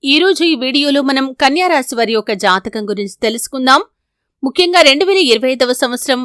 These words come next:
ఫిబ్రవరి ఐదవ తేదీ బుధవారం యొక్క దినఫలాలు కన్యా రాశి వారికి ఏ విధంగా ఉంటాయి? ఈ రోజు దినఫలాల ప్రకారం మీకు జరగబోయేది తెలిస్తే ఖచ్చితంగా మీరు షాక్ అవుతారు. అయితే ఎటువంటి సంఘటనలు మీ యొక్క లైఫ్లో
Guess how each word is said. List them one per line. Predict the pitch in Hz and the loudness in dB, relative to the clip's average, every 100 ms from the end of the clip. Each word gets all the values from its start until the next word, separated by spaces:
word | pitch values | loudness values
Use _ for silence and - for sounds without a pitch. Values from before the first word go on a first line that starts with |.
| - | -6
ఫిబ్రవరి | 254 196 247 247 254 208 | -8 -4 -2 0 2 2
ఐదవ | 185 220 220 | 2 -4 0
తేదీ | 220 220 359 523 _ _ _ 240 | 0 4 2 0 _ _ _ -4
బుధవారం | 262 392 403 381 277 | 0 4 4 4 2
యొక్క | 240 220 196 | 0 0 -2
దినఫలాలు | 202 247 226 220 208 | -2 0 2 2 2
కన్యా | 196 196 233 | -2 -2 0
రాశి | 214 214 202 | 0 0 -4
వారికి | 190 190 190 | -4 -2 -2
ఏ | |
విధంగా | 180 196 196 190 | -2 -4 -2 -2
ఉంటాయి? | 190 220 262 440 _ _ _ - 269 | 0 2 2 0 _ _ _ -4 2
ఈ | 311 | 2
రోజు | 381 403 330 226 | 4 2 0 0
దినఫలాల | 247 247 262 233 233 233 | 0 0 2 4 4 2
ప్రకారం | 240 226 226 233 - 220 | -2 0 0 0 -6 -2
మీకు | 262 349 359 220 | 0 2 0 0
జరగబోయేది | 190 196 214 196 202 196 185 196 214 | 0 0 -2 -4 -2 -2 -4 -4 -2
తెలిస్తే | 208 240 - 240 220 - _ _ - | -2 -4 -2 0 0 -2 _ _ -2
ఖచ్చితంగా | 262 247 392 339 233 202 196 | -2 0 0 0 -2 0 0
మీరు | 185 - | -2 0
షాక్ | 196 180 | 0 2
అవుతారు. | 208 202 208 208 _ _ - 254 | 0 2 0 0 _ _ -2 0
అయితే | 277 330 262 | 2 4 2
ఎటువంటి | 311 370 349 370 - | 0 -2 -2 0 0
సంఘటనలు | 233 311 339 320 311 277 | -2 -4 -6 -4 -2 -2
మీ | 254 | -2
యొక్క | 240 247 220 | -2 0 2
లైఫ్లో | 254 - 302 | 0 0 -4